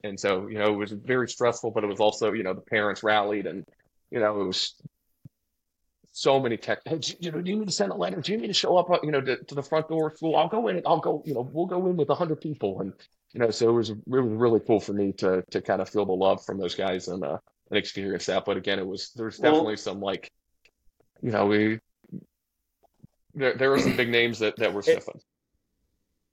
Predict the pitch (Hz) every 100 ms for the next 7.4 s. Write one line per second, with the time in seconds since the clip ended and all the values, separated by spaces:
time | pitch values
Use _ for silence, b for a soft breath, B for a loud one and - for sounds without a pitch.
0 | _ _ _ _ _ _ _ 147 151 147
1 | 160 147 196 202 185 131 156 151 143 147
2 | 135 135 151 147 147 143 131 123 123 135
3 | 139 135 151 139 131 127 139 131 117 127
4 | 131 117 98 95 107 113 127 127 123 -
5 | 131 - 156 160 143 143 131 131 131 127
6 | 123 123 123 120 - 135 131 131 127 113
7 | 135 123 117